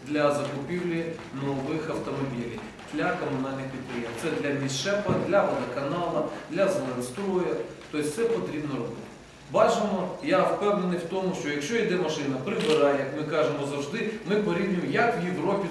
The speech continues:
це робиться. Но Європа робиться не тому, що сніг випав чи не випав, тому що там є для цього повністю техніка, яка може,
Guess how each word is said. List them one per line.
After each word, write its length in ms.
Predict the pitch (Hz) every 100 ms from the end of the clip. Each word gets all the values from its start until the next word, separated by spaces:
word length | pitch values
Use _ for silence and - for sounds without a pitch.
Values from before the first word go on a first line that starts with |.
| -
це 60 |
робиться. 480 | 170 151 113 - - - - - - - - -
Но 260 | 135 147 139
Європа 480 | 139 208 214 208
робиться 420 | 180 190 185 185 185
не 60 | 170
тому, 340 | 165 196 262
що 140 | 285 190
сніг 300 | - 180 180 - -
випав 300 | 202 175 175
чи 40 |
не 80 | 170
випав, 320 | 151 123 -
тому 200 | - 190
що 140 | 226 196
там 180 | 190 185 180 175
є 40 | 180
для 240 | 156 143 143
цього 340 | 160 156 151 151 - - - -
повністю 840 | 160 165 165 165 156 - 151 147 143
техніка, 480 | 190 208 196 180 165
яка 220 | 147 147
може, 340 | 139 175 180